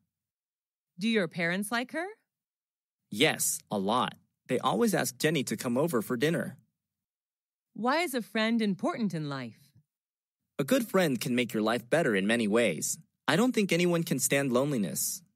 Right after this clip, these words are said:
Speaker 1: What is your favorite hotel? Where is it located?
Speaker 2: It's the Sheraton, a five-star hotel located in Saigon, Vietnam.
Speaker 1: How do you know that hotel?
Speaker 2: Before coming to Vietnam for traveling, I searched on the internet.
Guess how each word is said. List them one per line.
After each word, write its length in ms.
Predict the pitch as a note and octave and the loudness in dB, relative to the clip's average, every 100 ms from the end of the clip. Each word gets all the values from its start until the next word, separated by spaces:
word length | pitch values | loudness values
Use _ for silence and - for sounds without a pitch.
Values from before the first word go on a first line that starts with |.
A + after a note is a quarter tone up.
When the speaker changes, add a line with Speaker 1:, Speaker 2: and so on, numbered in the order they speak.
| _ _ _ | _ _ _
Speaker 1:
What 200 | A#3+ G4+ | -2 2
is 160 | G#4 D#4 | 2 0
your 120 | A#3+ | -2
favorite 500 | - C#4 D#4 F3+ B2+ | -2 0 0 -2 -2
hotel? 640 | F#3 E3+ A#3 B3+ C3+ C3+ - _ _ _ _ | -4 -4 -2 -2 -4 -10 -18 _ _ _ _
Where 220 | F#3 G3+ A3 | -4 0 0
is 140 | G#3 | -2
it 80 | G#3+ | -2
located? 680 | A#3 F#4 D4+ E3 C3 A2 - _ _ _ _ _ _ _ _ _ - | -2 -4 -4 -4 -6 -10 -16 _ _ _ _ _ _ _ _ _ 0
Speaker 2:
It's 160 | D#3 | 0
the 120 | - C#3+ | 2 2
Sheraton, 680 | - G3+ G3+ - E2 - - - | 4 4 4 0 -8 -8 -12 -14
a 60 | |
five-star 560 | - D3 G3 G3 D#3+ C#3 | -2 0 2 0 0 0
hotel 480 | A#2+ G2 D#3+ D#3 A#2 | -2 0 2 4 2
located 300 | A2 A#2 G#2 | 0 0 0
in 140 | G2 | 0
Saigon, 480 | - A2 C3 D#3 E3 | 0 0 2 0 0
Vietnam. 580 | A2 F#2 D3 D#3 F#2+ - _ _ _ _ _ _ _ _ _ _ | 0 0 0 0 -2 -6 _ _ _ _ _ _ _ _ _ _
Speaker 1:
How 180 | - F4+ | -4 -2
do 60 | G4+ | 2
you 160 | F4+ | 2
know 240 | A3+ G#3+ F4 | 2 2 0
that 180 | F3 E3+ | -2 -2
hotel? 580 | D#3 E3 C#3+ A#2 A2 C3+ _ _ _ _ _ _ _ _ - | -6 -4 -4 -4 -10 -16 _ _ _ _ _ _ _ _ -6
Speaker 2:
Before 320 | C#3+ A#3+ C4+ | 2 2 2
coming 300 | - F3+ E3+ | 0 -2 -2
to 100 | G#2 | 0
Vietnam 500 | B2+ A2+ A2 A#2 G#2+ | 2 2 2 0 0
for 100 | G2 | -6
traveling, 580 | - B2 G#2 E2 - - _ _ | 0 0 0 -4 -10 -18 _ _
I 80 | - | -6
searched 340 | - G3 G3+ B2+ | 2 2 2 0
on 140 | A2+ | 0
the 60 | G#2+ | 0
internet. 500 | C#3 D#3+ G#2+ - | -2 -2 -4 -4